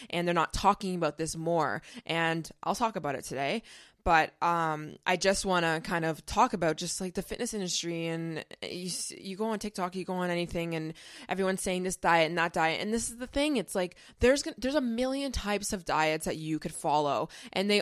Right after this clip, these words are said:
all on paper would get you the same results in terms of weight loss, but we're still not talking about the things that would even allow you to stick to this diet or not.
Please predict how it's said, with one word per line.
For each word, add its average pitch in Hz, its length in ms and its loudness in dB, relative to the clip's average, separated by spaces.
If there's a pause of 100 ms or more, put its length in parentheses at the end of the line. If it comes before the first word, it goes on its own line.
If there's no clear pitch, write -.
all 202 360 10
on 202 200 0
paper 208 480 4
would 170 260 0
get 170 200 2
you 180 160 -4
the 165 100 -2
same 165 600 -2 (460)
results 180 540 2
in 185 80 -4
terms 175 340 -2
of 151 380 2 (240)
weight 165 400 0
loss, 160 720 6 (240)
but 185 320 8 (400)
we're 202 140 0
still 262 680 4 (200)
not 185 320 4
talking 190 420 2
about 170 220 0
the 170 80 -6
things 180 420 -2
that 160 160 2
would 165 120 0
even 175 260 -4
allow 165 380 4
you 220 500 4 (260)
to 214 100 -2
stick - 440 0
to 190 260 0
this 175 220 0
diet 160 360 4
or 160 200 0
not. 151 500 -4